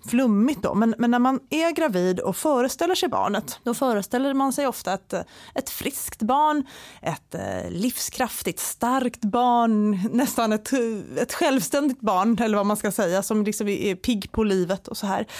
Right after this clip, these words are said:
Och om man har vårdats på neonatalavdelning, och tio procent av barnen vårdas ju där, eh, kortare period eller längre period,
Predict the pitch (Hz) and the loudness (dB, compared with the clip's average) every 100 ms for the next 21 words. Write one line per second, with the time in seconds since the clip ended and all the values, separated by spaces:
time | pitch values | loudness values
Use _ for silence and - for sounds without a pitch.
0 | - - - 233 214 - - 233 214 208 | -12 -14 -6 -2 -2 -4 0 2 4 2
1 | 214 247 220 202 294 - - - 185 196 | 0 0 0 0 -2 -4 -8 -4 -2 -2
2 | - 220 196 185 180 240 185 185 294 349 | -4 0 0 0 0 0 0 0 0 2
3 | 214 202 262 214 233 320 254 202 185 175 | 0 0 0 0 0 0 0 0 0 -2
4 | - 104 202 208 254 - 214 - 415 208 | -2 -2 0 0 0 -2 -4 0 0 0
5 | - 196 202 185 202 196 190 269 - 196 | 0 0 -2 -2 -2 -2 -2 -4 0 -2
6 | 190 202 185 180 175 175 175 190 - 202 | 0 0 0 -2 -2 -4 -4 -6 -6 -6
7 | 190 196 | -6 -8